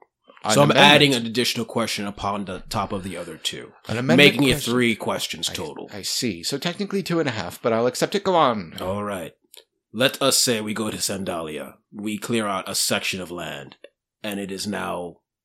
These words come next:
Speaker 2: according to the writ,
Speaker 1: Mm-hmm.
Speaker 2: uh, ours.
Speaker 1: Yes.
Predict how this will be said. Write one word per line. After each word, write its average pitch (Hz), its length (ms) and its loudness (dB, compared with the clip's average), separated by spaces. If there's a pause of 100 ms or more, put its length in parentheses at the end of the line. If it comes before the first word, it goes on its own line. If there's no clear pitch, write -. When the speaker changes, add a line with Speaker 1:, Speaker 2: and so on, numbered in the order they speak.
(300)
Speaker 2:
according 107 460 -2
to 98 120 -8
the 90 300 -8 (580)
writ, - 380 -4 (240)
Speaker 1:
Mm-hmm. 123 360 -4 (600)
Speaker 2:
uh, 87 600 -8 (280)
ours. - 760 -4 (120)
Speaker 1:
Yes. - 540 -8